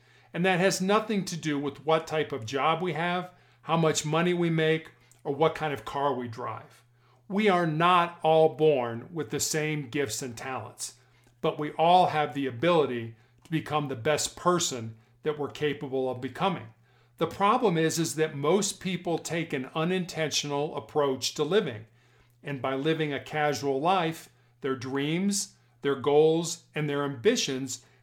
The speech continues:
become a casualty of that unplanned living. I've had plenty of time to think about my own death during all the years I've been battling cancer. After I die,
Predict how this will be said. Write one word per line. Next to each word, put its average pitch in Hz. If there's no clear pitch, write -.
become 165
a 135
casualty 160
of 139
that 151
unplanned 147
living. 156
I've 233
had 247
plenty 196
of -
time 160
to 147
think 170
about 143
my 139
own 139
death 127
during 147
all 147
the 135
years 143
I've 131
been 131
battling 127
cancer. 139
After 202
I 180
die, 135